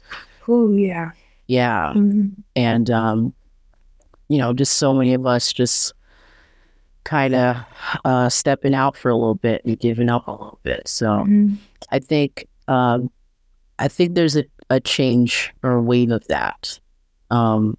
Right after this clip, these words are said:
Speaker 2: in the opposite direction. People getting a little frustrated with that.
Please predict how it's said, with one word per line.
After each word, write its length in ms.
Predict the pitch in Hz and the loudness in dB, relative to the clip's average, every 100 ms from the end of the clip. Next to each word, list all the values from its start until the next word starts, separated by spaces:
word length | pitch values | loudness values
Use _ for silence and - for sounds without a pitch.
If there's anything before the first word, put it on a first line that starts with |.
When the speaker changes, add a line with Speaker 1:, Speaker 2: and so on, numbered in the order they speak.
| _ _ _ _ _ _ | _ _ _ _ _ _
Speaker 2:
in 180 | 135 127 | 0 2
the 200 | 123 120 113 | 2 2 0
opposite 480 | 117 123 - 110 - | -2 -4 -4 -4 -4
direction. 600 | 117 113 101 - - - | -2 -2 -2 -4 -6 -8
People 300 | - 123 110 | -6 -4 -4
getting 400 | 117 104 110 110 | -2 -2 0 0
a 80 | 113 | 0
little 440 | 113 107 107 139 _ _ _ _ _ | 0 0 -2 -6 _ _ _ _ _
frustrated 580 | _ 127 107 - 107 95 | _ -2 -2 -2 -2 -2
with 160 | 69 - | -4 -4
that. 280 | 78 65 | -4 -4